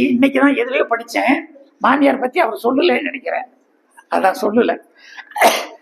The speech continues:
அதாவது நாம என்ன நினைக்கிறோம், பொதுவாக ஒன்றை, பிறரை பற்றி ஒரு குறை சொல்லக்கூடாதுன்னு நம்ம மனசுல நம்ம வார்த்தையை ரொம்ப எச்சரிக்கையா வச்சிருப்போம். பிறரை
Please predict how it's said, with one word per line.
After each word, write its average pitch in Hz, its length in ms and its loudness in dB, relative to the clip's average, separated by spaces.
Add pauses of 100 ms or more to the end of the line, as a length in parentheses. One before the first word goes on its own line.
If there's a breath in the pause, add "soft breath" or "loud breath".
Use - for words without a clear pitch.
(220)
அதாவது 254 400 2 (1400)
நாம 226 440 4
என்ன 277 220 2
நினைக்கிறோம், 247 400 -2
பொதுவாக 240 400 4 (1080 soft breath)
ஒன்றை, 214 320 2 (220)
பிறரை 285 320 4 (100)
பற்றி 381 180 0 (120)
ஒரு 226 100 2 (140)
குறை 320 180 6 (120)
சொல்லக்கூடாதுன்னு 277 640 2
நம்ம - 180 -2
மனசுல 233 320 0 (420 loud breath)
நம்ம 208 160 2 (340)
வார்த்தையை 277 460 4
ரொம்ப 233 140 0 (100)
எச்சரிக்கையா 233 400 0
வச்சிருப்போம். - 420 -16 (1120 loud breath)
பிறரை 311 320 4